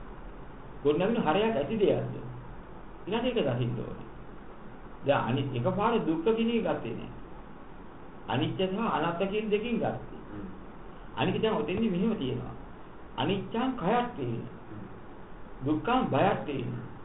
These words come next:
Speaker 1: අනාත්තං අසාර කට්ටේ නම් කියලා තෝරලා තියෙනවා. කැමතිසේ නෑ කිව්ව ඵලෙන් තේරෙන්නේ නෑ.
Speaker 2: ඒ.
Speaker 1: අනිච්චං කයත් තියෙන කියන වචනේ කියන්නේ. අනිත්‍ය කියන වචනේ තෝරා ගන්න නම්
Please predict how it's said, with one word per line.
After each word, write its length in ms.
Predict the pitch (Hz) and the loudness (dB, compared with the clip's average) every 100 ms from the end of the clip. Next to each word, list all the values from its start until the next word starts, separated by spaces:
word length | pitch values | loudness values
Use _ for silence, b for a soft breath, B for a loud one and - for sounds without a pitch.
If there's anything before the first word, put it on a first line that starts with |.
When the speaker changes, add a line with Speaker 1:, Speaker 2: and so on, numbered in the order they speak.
| - | -8
Speaker 1:
අනාත්තං 480 | 113 147 170 180 190 | 0 2 2 0 0
අසාර 340 | 135 156 240 214 | 0 4 4 6
කට්ටේ 440 | 160 147 135 123 | 4 2 2 0
නම් 180 | 123 - | 0 -2
කියලා 360 | 120 113 110 127 | -4 -4 -2 2
තෝරලා 300 | 165 139 123 | 4 4 2
තියෙනවා. 400 | 107 92 - - - B B B | -2 -2 -6 -6 -10 B B B
කැමතිසේ 580 | - 135 175 185 190 208 | 2 4 4 4 6 6
නෑ 200 | 202 202 | 6 4
කිව්ව 200 | 202 214 | 2 2
ඵලෙන් 300 | 196 190 226 | 4 4 2
තේරෙන්නේ 560 | 196 196 165 131 120 120 | 6 6 6 2 0 -4
නෑ. 160 | - - | -6 -8
Speaker 2:
ඒ. 140 | - - - - - - - - - | -8 -10 -12 -12 -14 -14 -14 -12 -4
Speaker 1:
අනිච්චං 480 | 127 175 180 214 233 | 0 0 0 0 0
කයත් 280 | 135 151 185 | 2 2 2
තියෙන 240 | 226 220 190 | 6 6 6
කියන 160 | 180 | 4
වචනේ 340 | 147 143 135 120 | 2 2 0 0
කියන්නේ. 460 | 117 110 - - B B B | 0 -2 -4 -8 B B B
අනිත්‍ය 400 | - 156 185 214 | 2 4 4 2
කියන 260 | 214 220 170 | 4 4 4
වචනේ 340 | - 175 190 | 2 2 2
තෝරා 300 | 151 151 185 | 4 4 4
ගන්න 240 | 147 120 | 4 0
නම් 200 | 110 - | 0 -4